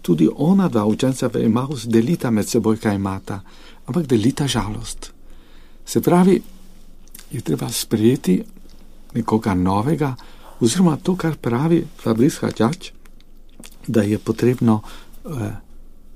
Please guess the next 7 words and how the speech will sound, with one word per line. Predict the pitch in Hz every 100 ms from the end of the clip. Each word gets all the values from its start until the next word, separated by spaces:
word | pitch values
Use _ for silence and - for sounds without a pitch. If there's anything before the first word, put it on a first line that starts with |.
| -
uživati | 120 92 139 123 120 - -
za | 107 113 139
nekoga, | 139 135 - 160 147 120 - - - - - - - - - - - - - - - -
da | 113 107
narediš | 110 107 139 123
veselje | 120 - 147 180 143
nekomu. | 110 110 - 123 131